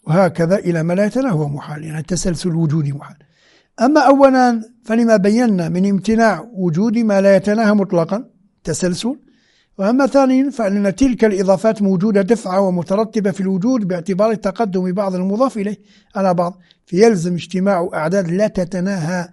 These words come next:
دفعة مترتبة وهو محال اتفاقًا.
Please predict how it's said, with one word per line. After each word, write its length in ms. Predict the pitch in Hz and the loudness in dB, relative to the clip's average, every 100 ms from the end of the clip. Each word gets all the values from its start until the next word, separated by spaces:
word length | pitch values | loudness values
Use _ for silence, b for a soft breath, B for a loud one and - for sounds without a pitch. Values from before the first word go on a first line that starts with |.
| b b - | b b -6
دفعة 600 | 139 233 - 165 196 226 | 0 0 -2 -6 0 0
مترتبة 680 | 185 - 175 202 - 190 202 | 0 -2 -2 -2 -4 -4 -2
وهو 200 | 175 180 | -2 -2
محال 500 | 170 - 233 269 196 | -4 0 0 0 -6
اتفاقًا. 600 | 175 175 175 160 170 | -8 -6 -6 -6 -8